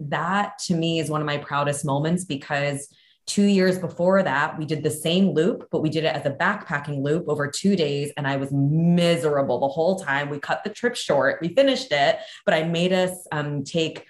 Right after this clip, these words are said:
what we planned to do as a three ba-, day backpacking loop into a two day. 'Cause I was like, "I want out of here. This is way too hard. I'm not having fun."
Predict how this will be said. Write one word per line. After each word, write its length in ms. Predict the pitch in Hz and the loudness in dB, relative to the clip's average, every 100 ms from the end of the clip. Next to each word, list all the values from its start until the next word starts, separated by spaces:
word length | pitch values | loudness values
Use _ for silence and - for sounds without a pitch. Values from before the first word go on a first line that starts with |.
| _ | _
what 100 | - | -4
we 100 | 151 | -2
planned 360 | 156 160 165 170 | -2 -2 0 0
to 40 | |
do 120 | 156 156 | 2 0
as 100 | 147 | -2
a 40 | |
three 300 | - 147 160 | -4 -2 -2
ba-, 220 | 156 - | 0 -2
day 220 | 151 143 | 0 0
backpacking 520 | 143 131 131 135 139 139 | 0 -2 -2 -6 -2 -2
loop 140 | 139 | -2
into 220 | 139 143 | -4 -4
a 40 | 135 | -4
two 220 | - 143 | -4 -4
day. 240 | 170 180 | 2 2
'Cause 140 | 185 - | 2 -4
I 20 | |
was 80 | 156 | -8
like, 120 | - | -2
"I 80 | 147 | 0
want 260 | 151 147 | 0 0
out 220 | 135 139 156 | 0 2 2
of 100 | 170 | 0
here. 320 | 175 170 165 | 0 2 2
This 180 | 151 139 | 0 -6
is 100 | 135 | -2
way 220 | 156 160 | 0 0
too 240 | - 180 | 2 0
hard. 440 | 160 160 160 160 156 | 4 2 4 4 4
I'm 180 | 139 147 | 0 -2
not 220 | 147 - | -4 -2
having 300 | 143 147 147 | -4 -4 -6
fun." 420 | 131 135 139 277 | -4 0 2 0